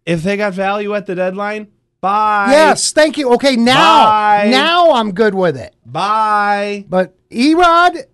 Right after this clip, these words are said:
Speaker 1: You
Speaker 2: I,
Speaker 1: have
Speaker 2: I
Speaker 1: to.
Speaker 2: don't know if you
Speaker 1: It's necessary, Jim. He's
Speaker 2: You
Speaker 1: thirty years old.
Speaker 2: So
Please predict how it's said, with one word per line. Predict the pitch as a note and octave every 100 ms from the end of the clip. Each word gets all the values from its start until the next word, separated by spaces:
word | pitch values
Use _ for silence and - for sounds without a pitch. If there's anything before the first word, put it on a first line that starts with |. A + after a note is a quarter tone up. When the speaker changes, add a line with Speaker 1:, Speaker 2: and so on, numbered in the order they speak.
| _ -
Speaker 1:
You | F3
Speaker 2:
I, | C4
Speaker 1:
have | G3 G#3 A3
Speaker 2:
I | D#4
Speaker 1:
to. |
Speaker 2:
don't | D#4+ D#4+ C4
know | B3 C#4+ D4+ C#4
if | C4 -
you | B3
Speaker 1:
It's | G3 F#3+
necessary, | F#3+ F#3+ G3+ A3+ A#3 - G#3+ F#3+ E3+ D3 B2 G2+
Jim. | F#2 D3 D3+ D#3
He's | F#3 - -
Speaker 2:
You |
Speaker 1:
thirty | - F#3+ G3 G#3
years | A3 G#3 G#3+ G3
old. | G3+ G3+ F#3+ E3+ B2+ G2+ - _ _ _ _ _
Speaker 2:
So | -